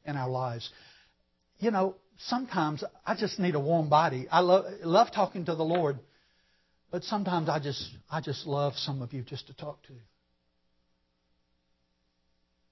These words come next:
Because sometimes life's not easy.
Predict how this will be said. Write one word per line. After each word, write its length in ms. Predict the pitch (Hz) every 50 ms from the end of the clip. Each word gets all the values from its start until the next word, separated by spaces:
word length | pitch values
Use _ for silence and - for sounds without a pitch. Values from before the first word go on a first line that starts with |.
| _ _ _ _ _ _ _ _ _ _ _ _
Because 260 | - - 110 113 - -
sometimes 420 | 147 131 120 123 127 123 110 -
life's 340 | 117 117 120 117 - - - -
not 160 | 135 127 120
easy. 360 | 127 135 139 127 - 131 120